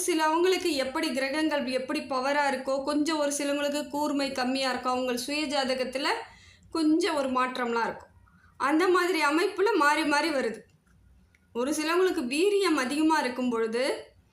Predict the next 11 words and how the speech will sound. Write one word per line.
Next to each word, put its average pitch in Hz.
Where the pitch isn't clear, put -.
அவங்கெல்லாம் 269
மெ-, 240
பெட்ல 277
வந்து 349
வ-, 226
மாசக்கணக்கா 339
ஹாஸ்பிட்டல்ல 311
இருந்தவங்களாம் 262
நிறைய 269
பேர் 269
இருக்காங்க. 220